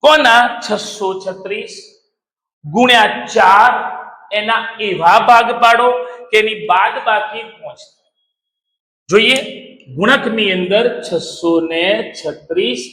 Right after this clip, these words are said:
ગુણ્યા ચાર. મિત્રો, જો તમે ગુણાકાર કરી બેસો છો તો દાખલો ઓકવર્ડ. આપણે એક સરળ રીત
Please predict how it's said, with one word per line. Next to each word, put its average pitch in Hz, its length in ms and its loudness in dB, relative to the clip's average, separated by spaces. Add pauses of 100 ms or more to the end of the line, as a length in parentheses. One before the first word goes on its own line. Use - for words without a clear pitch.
(100)
ગુણ્યા 151 540 -2
ચાર. - 240 -6 (1400)
મિત્રો, 233 220 2
જો 311 140 2
તમે 285 140 6 (100)
ગુણાકાર 254 560 4
કરી 240 280 0
બેસો 208 260 -4 (140)
છો 226 100 2 (100)
તો 247 60 4 (160)
દાખલો 175 260 4 (160)
ઓકવર્ડ. 160 320 -4 (1080)
આપણે 160 180 0
એક 170 80 -8 (840)
સરળ 254 320 6
રીત 233 200 -4